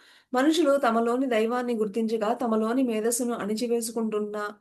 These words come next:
వారే మరి అంతా కూడా. డబ్బు కోసం ఇంకెంతకాలం, ఎన్ని రోజులు పాకులాడుతూ ఉంటారు? ఆ, ఇవన్నీ, ఆ, మీ పరిమిత ఇంటెలిజెన్స్, అహం, సామాజిక స్పృహ పక్కన పెట్టి అంతర్ప్రయాణము, అపరిమితమైన మనోశక్తి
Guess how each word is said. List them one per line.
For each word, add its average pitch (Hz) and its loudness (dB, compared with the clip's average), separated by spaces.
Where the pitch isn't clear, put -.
వారే 202 4
మరి 190 -2
అంతా 185 2
కూడా. 196 2
డబ్బు 196 0
కోసం 233 4
ఇంకెంతకాలం, 302 4
ఎన్ని 269 2
రోజులు 311 4
పాకులాడుతూ 285 4
ఉంటారు? 233 4
ఆ, 370 2
ఇవన్నీ, 233 2
ఆ, 208 0
మీ 220 2
పరిమిత 247 6
ఇంటెలిజెన్స్, 254 4
అహం, 254 2
సామాజిక 247 2
స్పృహ 233 2
పక్కన 226 0
పెట్టి 233 2
అంతర్ప్రయాణము, 233 4
అపరిమితమైన 240 0
మనోశక్తి 214 -2